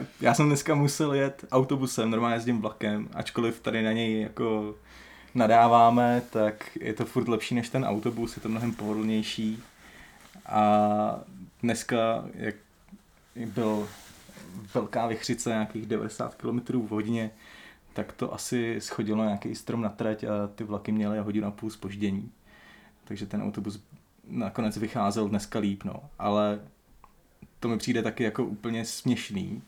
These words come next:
že když, vždycky, když tady zafouká vítr, tak to vyřadí prostě třeba dvacet tratí po celé republice. Přitom by stačilo udělat ty ochranný pásma kolem té tratě,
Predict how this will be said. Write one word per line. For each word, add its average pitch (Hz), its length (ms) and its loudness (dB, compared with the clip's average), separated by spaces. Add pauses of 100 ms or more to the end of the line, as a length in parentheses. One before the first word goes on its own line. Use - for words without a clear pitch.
(600)
že 110 280 0 (420)
když, 123 320 2
vždycky, 127 460 -2
když 123 140 0
tady 127 160 2
zafouká 127 420 0
vítr, 147 380 -4 (440)
tak - 140 -6
to 123 120 2
vyřadí 117 400 2
prostě 117 440 -2
třeba 107 220 2
dvacet 110 380 -2
tratí 117 400 -6
po 104 120 -10
celé 123 260 2
republice. 117 580 -2 (1080)
Přitom 120 280 0
by 120 80 4
stačilo 120 360 -2
udělat 113 460 -4 (140)
ty 127 120 -2
ochranný 120 380 2
pásma 113 640 -2 (100)
kolem 117 340 0
té 117 160 -8
tratě, 113 600 -4